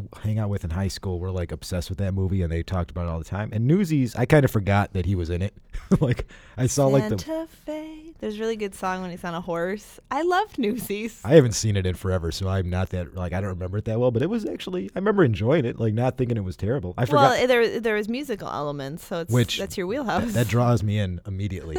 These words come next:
Speaker 2: <laughs>
Speaker 1: I, I
Speaker 2: Which
Speaker 1: forgot.
Speaker 2: I still will never get over.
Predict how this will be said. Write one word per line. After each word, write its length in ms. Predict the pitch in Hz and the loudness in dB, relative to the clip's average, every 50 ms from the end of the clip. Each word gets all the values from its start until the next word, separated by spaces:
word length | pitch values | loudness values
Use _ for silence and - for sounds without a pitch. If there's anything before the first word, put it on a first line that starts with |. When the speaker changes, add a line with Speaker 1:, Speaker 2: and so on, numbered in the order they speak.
| 330 - - | -4 -2 -2
Speaker 2:
<laughs> 140 | 539 - - | -6 -6 -4
Speaker 1:
I, 40 | 784 640 - - | -8 -10 -6 2
I 60 | - | 2
Speaker 2:
Which 80 | 147 - | 2 4
Speaker 1:
forgot. 180 | - 160 - 151 160 - | 4 2 4 4 2 2
Speaker 2:
I 20 | |
still 240 | - 277 269 302 330 | 0 -2 -4 -4 -4
will 80 | 330 | -6
never 380 | 277 247 208 180 202 247 247 262 | -6 -6 -6 -8 -8 -8 -10 -10
get 180 | 254 233 - - | -8 -8 -8 -8
over. 540 | - 127 196 277 - - 131 110 143 208 | -8 -8 -8 -8 -8 -8 -6 -4 -6 -6